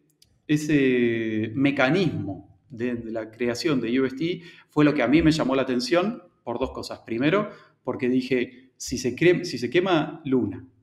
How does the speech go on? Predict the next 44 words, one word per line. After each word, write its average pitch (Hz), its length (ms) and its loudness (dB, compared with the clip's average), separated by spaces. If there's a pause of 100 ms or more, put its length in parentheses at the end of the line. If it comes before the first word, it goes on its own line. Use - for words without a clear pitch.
(140)
para 110 220 -2
crear 120 220 -2
U 135 120 2
S 135 120 -2
T, 185 420 -6 (160)
es 123 100 -6
muy 147 200 4
probable 139 640 0 (280)
que 107 160 -6
Luna, 123 520 2 (260)
eh, - 360 -20 (140)
reduzca 107 540 -2
notablemente 123 720 -2
su, 101 360 -8
su - 220 -14
cantidad 104 540 -6
circulante, 120 560 -2
como 98 260 -12
es 104 120 -12
lo 104 80 -14
que - 80 -20
sucedió 110 360 -10
hoy 117 100 -2
en 139 100 0
día, 151 340 2 (380)
y 156 160 4
esto 165 240 6
va 143 80 8
a 143 40 6
aumentar 156 340 4
el 135 80 0
valor 123 300 2
de 101 80 -4
Luna". 98 320 -8 (120)
Así 117 240 -4
que, 160 340 0
eh, 120 560 -2 (180)
me 131 180 0
pareció 143 380 2
un, 175 280 4
un 160 200 2
mecanismo 165 440 2
muy 175 220 2
interesante, 180 640 0